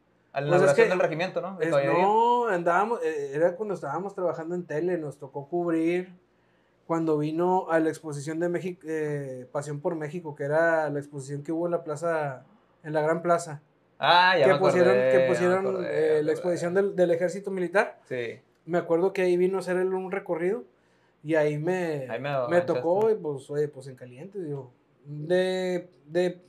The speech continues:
Speaker 2: presidentes me ha tocado conocer más que Enrique Peña Nieto y a Felipe Calderón, nada más.
Speaker 1: Ah, pero
Speaker 2: Pero,
Speaker 1: todavía
Speaker 2: pues,
Speaker 1: no.
Speaker 2: porque,
Speaker 1: <laughs>
Speaker 2: pues, es que también, uno que le encanta andar en el mitote, ¿verdad?
Speaker 1: Sí,
Speaker 2: Entonces,
Speaker 1: sí,
Speaker 2: eh,
Speaker 1: yo sé que andas
Speaker 2: la de
Speaker 1: ahí,
Speaker 2: Felipe
Speaker 1: güey.
Speaker 2: Calderón fue en una cena que le hicieron en un,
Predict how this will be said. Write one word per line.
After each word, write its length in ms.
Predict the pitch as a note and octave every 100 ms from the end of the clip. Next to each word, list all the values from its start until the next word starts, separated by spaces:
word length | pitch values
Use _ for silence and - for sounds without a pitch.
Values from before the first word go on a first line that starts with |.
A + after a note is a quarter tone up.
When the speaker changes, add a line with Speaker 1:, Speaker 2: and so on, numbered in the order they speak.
| _ _
Speaker 2:
presidentes 560 | F#3+ F3 F3+ F3+ F3+ A#3
me 80 |
ha 60 | A3
tocado 320 | A3 A3 G#3+
conocer 300 | G#3 G3 F3+
más 200 | F3+ G3+
que 360 | F#3 F3 D3+ C3+
Enrique 280 | C3+ D3+ F3+
Peña 240 | F3 D#3
Nieto 320 | C#3+ F3 A3+
y 80 | G#3
a 500 | C#3+ B2+ A#2+ A#2+ B2 -
Felipe 320 | C#3 C#3+ D3
Calderón, 400 | D3 C3+ C3 B2+ - _ _
nada 200 | D#3 C#3+
más. 320 | C3+ C3 - _ _ _ _ C#3 B2 B2+ _
Speaker 1:
Ah, 160 | C3 B2+
pero 0 |
Speaker 2:
Pero, 180 | A3 A#3
Speaker 1:
todavía 140 | A#3+ C#3
Speaker 2:
pues, 120 | G#3+
Speaker 1:
no. 60 | -
Speaker 2:
porque, 380 | F3 F3+ E3 C#3+
Speaker 1:
<laughs> 1000 | C3 D3+ F#3 D#3 D3 - D#3 - - -
Speaker 2:
pues, 140 | A3
es 80 | A3
que 120 | C4
también, 460 | G#3+ G3 E3+ E3+ E3
uno 200 | E3+ F#3+
que 120 | F3
le 80 | D#3+
encanta 280 | D3 D#3 D#3
andar 200 | D#3 D#3
en 120 | D#3+
el 60 | D#3
mitote, 420 | C3+ B2+ B2+ C3+
¿verdad? 160 | C3 C3
Speaker 1:
Sí, 60 |
Speaker 2:
Entonces, 360 | C#3 D#3 D#3 D3+
Speaker 1:
sí, 60 |
Speaker 2:
eh, 160 | D3 C#3+
Speaker 1:
yo 120 | C#3
sé 160 | C3+ C3
que 80 | C#3+
andas 220 | C3+ C3
Speaker 2:
la 120 | E3+
de 100 | F3
Speaker 1:
ahí, 60 | E3+
Speaker 2:
Felipe 240 | E3+ E3
Speaker 1:
güey. 100 | F#3+
Speaker 2:
Calderón 340 | G3 F3 E3+ E3
fue 100 | F3+
en 60 |
una 140 | F3+ F3
cena 240 | E3 E3 E3+
que 100 | D#3+
le 80 |
hicieron 340 | C#3+ D3 D3 D#3
en 100 | D3
un, 440 | D3+ D#3 C#3+ B2+